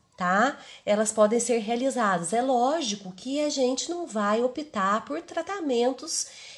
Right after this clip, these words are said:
é, cirúrgicos de grande porte, né? Aí a gente aconselha esperar, né, é, ganhar o bebê primeiro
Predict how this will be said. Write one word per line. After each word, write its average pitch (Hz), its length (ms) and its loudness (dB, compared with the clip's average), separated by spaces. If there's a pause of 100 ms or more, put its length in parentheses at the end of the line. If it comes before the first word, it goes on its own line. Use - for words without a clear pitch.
é, 185 680 4
cirúrgicos 240 1040 0
de 240 140 -4
grande 277 340 4
porte, 196 680 0 (180)
né? 185 300 2
Aí 240 220 0
a 285 40 0
gente 330 220 -6
aconselha 320 500 -2
esperar, 254 760 0 (280)
né, 185 120 -2
é, 175 960 0 (840)
ganhar 226 560 4
o 240 40 2
bebê 247 300 6
primeiro 240 520 -2